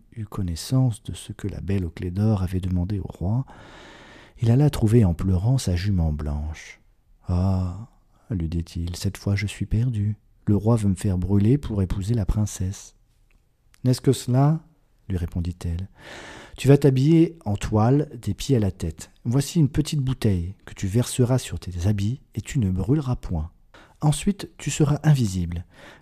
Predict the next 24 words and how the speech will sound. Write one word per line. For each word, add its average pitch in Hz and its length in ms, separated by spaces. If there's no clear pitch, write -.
Tu - 120
quitteras - 420
le 85 100
bûcher 110 680
et 101 80
tu - 180
parleras 90 680
au 131 100
roi 87 440
derrière 151 300
la 117 100
foule. » 73 380
Le 95 60
jeune 87 280
homme 151 340
fit - 220
ce 110 140
que 92 140
la 85 140
jument 90 320
blanche 120 500
lui 101 140
avait 92 240
dit. 71 240